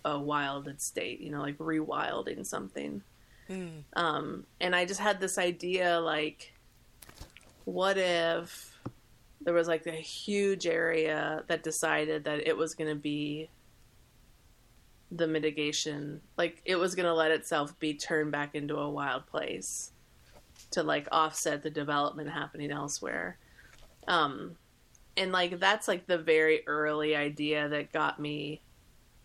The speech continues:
Speaker 1: that got me the place in the novel called the Wilderness State,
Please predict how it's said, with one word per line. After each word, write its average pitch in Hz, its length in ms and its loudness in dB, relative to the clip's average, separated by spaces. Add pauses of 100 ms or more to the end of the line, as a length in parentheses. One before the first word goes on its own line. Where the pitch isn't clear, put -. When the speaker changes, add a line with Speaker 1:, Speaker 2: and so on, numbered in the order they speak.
(680)
Speaker 1:
that 160 180 2
got 170 240 4
me 160 440 0 (180)
the 165 180 0
place 156 460 0
in 151 100 -4
the 147 80 -2
novel 147 440 2
called 147 260 -2
the 147 80 -4
Wilderness 151 540 -2
State, - 460 -6